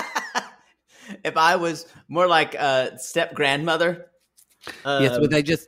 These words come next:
Speaker 2: call you Loretta? Just something completely
Speaker 1: Well, they wouldn't call me anything because they would be in boarding school. <laughs>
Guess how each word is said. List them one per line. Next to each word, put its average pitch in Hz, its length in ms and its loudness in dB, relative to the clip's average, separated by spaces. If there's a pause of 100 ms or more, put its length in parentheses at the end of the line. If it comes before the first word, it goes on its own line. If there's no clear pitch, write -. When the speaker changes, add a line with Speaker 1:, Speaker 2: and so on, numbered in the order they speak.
(140)
Speaker 2:
call 147 240 4
you 139 200 0
Loretta? 127 580 2 (1080)
Just - 240 -12
something 131 320 -2
completely 127 720 0 (680)
Speaker 1:
Well, 160 400 2
they 165 200 2
wouldn't 185 260 -2
call 165 220 0
me 147 160 -4
anything 131 540 -6
because 107 480 -8 (140)
they 127 140 -4
would 127 160 -6
be 131 160 -6
in 113 120 -6
boarding 107 320 -2
school. 101 520 -8
<laughs> - 60 -10